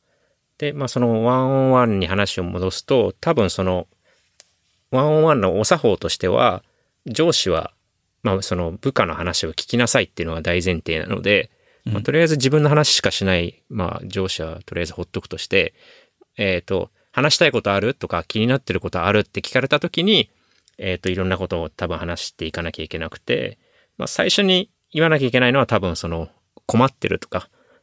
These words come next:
Speaker 1: 助けがいるとか、なんか遅れてますみたいな報告的なやつを、まあ、一番最初にやっ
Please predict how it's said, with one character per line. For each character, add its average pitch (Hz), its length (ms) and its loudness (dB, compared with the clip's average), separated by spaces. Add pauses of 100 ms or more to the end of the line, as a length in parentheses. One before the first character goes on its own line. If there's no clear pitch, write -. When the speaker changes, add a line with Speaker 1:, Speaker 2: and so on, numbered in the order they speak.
(220)
Speaker 1:
助 - 260 0
け - 20 -6
が 92 100 2
い 80 60 0
る 85 100 -4
と - 100 -16
か、 78 220 -8 (320)
な 87 180 -2
ん 80 40 -4
か 82 100 -2
遅 85 180 2
れ 107 80 6
て 110 100 2
ま 104 120 6
す 95 100 0
み 82 80 -2
た 82 100 -2
い 82 60 -2
な 80 60 -6
報 87 220 -2
告 90 280 -2
的 87 220 -2
な 87 80 2
や 85 100 2
つ - 160 -2
を、 165 260 4 (400)
ま 92 80 0
あ、 - 20 2
一 - 180 -4
番 78 180 -2
最 78 200 0
初 - 120 -4
に 80 120 -4
や 82 120 -6
っ - 40 -20